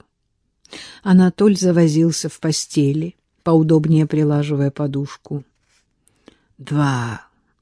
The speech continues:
главных качества, которые характеризуют наши семьи, можно передать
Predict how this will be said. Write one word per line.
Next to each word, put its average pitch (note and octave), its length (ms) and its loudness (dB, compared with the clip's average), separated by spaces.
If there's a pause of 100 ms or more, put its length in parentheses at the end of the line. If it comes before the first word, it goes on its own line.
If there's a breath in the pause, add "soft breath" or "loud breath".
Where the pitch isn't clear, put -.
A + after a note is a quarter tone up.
(240 loud breath)
главных A#2 640 -8
качества, - 1000 -14 (560 soft breath)
которые F3+ 380 0
характеризуют F3 840 -2
наши D3 300 -4
семьи, F3+ 460 -4
можно E3 360 0
передать D3 480 -6